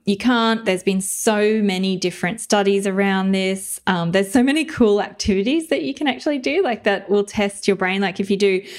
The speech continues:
two different activities singly, separately, how quickly you can do them versus if you try and do them together. Like,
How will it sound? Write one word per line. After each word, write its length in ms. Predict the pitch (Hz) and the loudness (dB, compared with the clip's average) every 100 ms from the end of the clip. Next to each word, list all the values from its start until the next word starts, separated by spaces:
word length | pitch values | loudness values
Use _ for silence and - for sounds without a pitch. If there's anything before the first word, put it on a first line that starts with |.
| - - | -14 -2
two 200 | - 226 | 2 2
different 440 | 202 202 202 175 - | 2 0 -2 0 0
activities 640 | 202 - 190 180 175 - - | 0 2 2 2 0 -4 -6
singly, 840 | - 196 196 190 165 143 254 - - - | 2 4 4 2 0 0 -2 -4 -16 -6
separately, 560 | - 220 220 170 185 190 | 0 2 2 2 2 2
how 220 | 196 180 | 0 0
quickly 300 | 220 202 185 | 0 2 0
you 60 | 175 | 0
can 120 | 185 | -2
do 160 | 180 180 | 0 0
them 160 | 170 | 0
versus 460 | 165 190 180 202 180 | 0 0 2 -2 -2
if 100 | 175 | -2
you 60 | |
try 220 | 180 185 170 | -2 -2 -2
and 100 | 180 | -2
do 100 | 175 | 0
them 180 | 170 | -2
together. 380 | 165 - - - | -4 -4 -2 0
Like, 300 | 269 190 196 | 0 0 -4